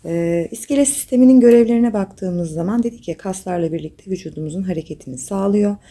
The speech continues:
E, iç organlarımızı koruyor, kaslara bağlanma yüzeyi oluşturuyor ve bazı mineralleri depo ederek kan hücreleri üretebiliyor.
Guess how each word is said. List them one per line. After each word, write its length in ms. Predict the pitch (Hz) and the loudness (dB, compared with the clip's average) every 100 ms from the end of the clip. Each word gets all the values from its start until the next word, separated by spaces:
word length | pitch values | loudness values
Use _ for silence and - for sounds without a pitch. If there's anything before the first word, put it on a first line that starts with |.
| _ _ _ | _ _ _
E, 280 | - 160 156 | -10 -6 -6
iç 220 | 285 - | -6 -4
organlarımızı 800 | 190 165 147 139 135 123 - - - | 0 0 0 -4 -4 -6 -10 -14 -8
koruyor, 420 | 196 196 196 190 | -4 0 -2 -4
kaslara 500 | 185 175 - 147 131 | -8 -12 -10 -8 -6
bağlanma 460 | 151 156 170 175 | -6 -4 -4 -4
yüzeyi 360 | 190 185 185 190 | -4 -2 -2 -4
oluşturuyor 600 | 185 190 - - 196 202 208 - _ - | -4 -6 -10 -8 -4 -4 -8 -20 _ -6
ve 120 | 233 | 0
bazı 280 | 233 220 180 | 2 2 2
mineralleri 640 | 190 175 160 147 135 139 | 0 0 0 -2 -4 -4
depo 260 | 196 190 147 | -6 -6 -6
ederek 420 | 135 156 220 220 | -4 -4 -4 -6
kan 160 | 202 170 | -8 -6
hücreleri 560 | 143 143 135 151 233 233 - | -6 -8 -8 -4 -4 -6 -14
üretebiliyor. 840 | - 170 151 220 175 131 - - | -8 -6 -6 -6 -6 -8 -14 -16